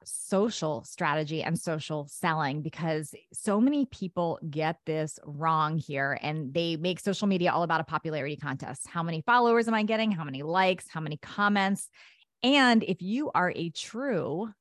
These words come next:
a true salesperson at heart, meaning you've got the skill down, you know that doesn't matter. What matters is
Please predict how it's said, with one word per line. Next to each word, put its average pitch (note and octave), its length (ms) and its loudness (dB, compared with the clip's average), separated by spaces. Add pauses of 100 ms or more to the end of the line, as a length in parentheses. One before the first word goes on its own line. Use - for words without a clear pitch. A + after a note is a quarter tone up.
(180)
a F#3+ 100 2
true F4+ 540 4
salesperson D#4+ 680 6
at B3+ 160 2
heart, G3 380 2
meaning F#3+ 360 0
you've A3 420 0
got B3 260 6
the C4 80 -2
skill A#3 260 -4
down, F3+ 380 2 (260)
you A#3 300 4
know A3 400 6
that E3+ 260 4
doesn't A3+ 240 0
matter. E3 460 -2
What E3+ 200 2
matters E3+ 760 0 (480)
is E3+ 420 0